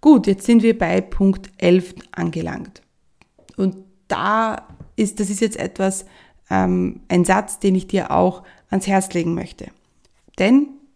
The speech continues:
ich sag mir immer, auch wenn's mal noch so stressig ist oder diese Woche ist grad mein Ko-, Terminkalender so voll und ich sag mir immer, ich schaffe immer alles und wenn nicht, dann steht die Welt morgen auch noch. Ja, also ganz wichtig,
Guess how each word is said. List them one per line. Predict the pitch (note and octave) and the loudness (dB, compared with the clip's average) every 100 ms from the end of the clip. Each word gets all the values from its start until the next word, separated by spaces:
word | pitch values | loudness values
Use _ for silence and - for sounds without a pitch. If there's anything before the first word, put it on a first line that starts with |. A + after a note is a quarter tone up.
| - | -6
ich | C4 - | -6 -4
sag | - F#3 - | -8 -8 -6
mir | G3+ - | -6 -2
immer, | G#3 F#3 - | -2 -2 -2
auch | C4 C4+ | -2 -2
wenn's | C4+ A#3+ | -4 -4
mal | A3 A3 | -4 -2
noch | G#3 G#3+ - | 0 -2 -4
so | G3+ | -10
stressig | - F#3 F3 F3 - | -4 -4 -2 -6 -8
ist | - - F#3+ | -10 -10 -4
oder | F#3+ | -4
diese | F#3+ A#3 G3+ | -2 -4 -2
Woche | F3+ F3+ | -4 -6
ist | F#3 - | -10 -8
grad | F#3+ | -8
mein | G3 G3 | -6 -8
Ko-, | - | -10
Terminkalender | G3 A3+ B3 B3 G#3+ F#3 F3+ | -6 -2 0 0 -2 -2 -4
so | F3 - C#4 C4+ | -8 -2 2 2
voll | - F#3+ F#3 G3+ - - _ - | 0 -4 -2 -2 -6 -20 _ 0
und | G3+ | 0
ich | G3 | 0
sag | F#3 F3 | -4 -2
mir | F3 - | -2 0
immer, | G#3 B3 C#4+ - _ _ _ _ | 2 0 -2 -14 _ _ _ _
ich | - F#3+ | -4 -4
schaffe | - F#3+ - | -2 -4 -4
immer | G3+ F#3+ F3+ - | -4 -2 -2 -2
alles | D#3+ F#3+ C4+ F4+ - _ _ | 0 2 2 -2 -10 _ _
und | - G3 | -2 2
wenn | F#3+ F3+ | 4 6
nicht, | A#3+ - - - - | 6 6 -2 -16 -6
dann | A3+ | -6
steht | A3 G3+ F#3+ | -2 -4 0
die | A3+ | 0
Welt | F#3 G#3 G3+ | 2 0 0
morgen | G3 G3 F#3+ | 2 2 -2
auch | - F3 - | -6 -8 -6
noch. | D#3 - - _ _ _ _ - | -10 -10 -18 _ _ _ _ -6
Ja, | E3 G3 - - - - | -4 -4 -10 -20 -10 -4
also | G3 G3+ - _ - | -2 -2 -8 _ 0
ganz | A3+ C4 B3+ | 2 2 0
wichtig, | G#3+ G#3 - - | -4 -6 -8 -14